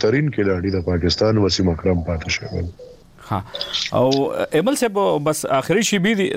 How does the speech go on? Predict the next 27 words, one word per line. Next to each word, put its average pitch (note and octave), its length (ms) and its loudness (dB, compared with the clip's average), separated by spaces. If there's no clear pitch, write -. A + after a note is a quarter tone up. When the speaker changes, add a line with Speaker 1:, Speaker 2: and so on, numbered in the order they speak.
Speaker 2:
دا E3 60 4
هم F#3 280 0
زموږ D#3+ 240 2
اردوونکو D3 340 2
ته D3 120 0
ووایي C#3+ 180 2
چې - 1040 -4
تاسو C#3+ 320 0
زده G#2 220 0
کړې، C3+ 600 -4
څه - 160 -2
قسمه A#2+ 260 0
زده G#2 180 0
کړې C3 280 -2
کړي، A#2 180 2
د F#2 200 -2
کوم A#2+ 100 2
ځای A2+ 100 2
کې G#2+ 100 -6
مو F#2+ 180 -2
کړي C3 260 2
دي، A2 180 0
او G#2 220 4
د G#2 80 2
راتلونکي D3+ 440 0
دپاره C3+ 260 0
څه E3 240 0